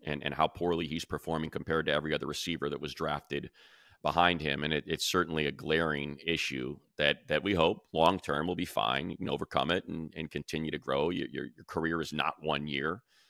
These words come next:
Um, but if you wanna ding the front office for that selection, well, you better give them their flowers for the next three, because Tuli is a steal. He, you know, Will Anderson had a really good game against the Broncos,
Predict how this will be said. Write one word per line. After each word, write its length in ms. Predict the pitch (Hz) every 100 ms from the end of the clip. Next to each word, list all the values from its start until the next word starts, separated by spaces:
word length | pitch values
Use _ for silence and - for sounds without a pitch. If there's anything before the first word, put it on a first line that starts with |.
| _ _
Um, 460 | 76 78 78 76 - _ _ _ _
but 300 | 85 87 85 - _ _ _ -
if 180 | 82
you 80 | 90
wanna 320 | 92 101 85 -
ding 440 | 98 98 95 87 - _ _ _ _
the 80 | 95
front 240 | 92 87
office 460 | 85 92 - 80 -
for 160 | -
that 240 | 78 82 -
selection, 760 | - 78 95 - 82 78 80 - - _
well, 220 | - 92 98
you 120 | 107
better 220 | 113 139
give 160 | 127 117
them 100 | 113
their 120 | 92
flowers 500 | - 87 87 78 71
for 160 | -
the 80 | 78
next 320 | 78 76 -
three, 300 | 80 67 55 - _ _ _ _ -
because 460 | 78 87 78 - - _
Tuli 360 | - 131 120 107
is 140 | 87
a 140 | 82 80
steal. 560 | - - 87 76 60 _ _ _ _
He, 320 | 95 98 92
you 160 | 87
know, 320 | 80 73 76 101
Will 200 | 85 104
Anderson 380 | 98 98 87 87
had 140 | 82 78
a 40 |
really 280 | 85 87 82
good 220 | 80 71
game 220 | 80 76
against 360 | 76 76 73 -
the 80 | 69
Broncos, 640 | 78 76 76 73 80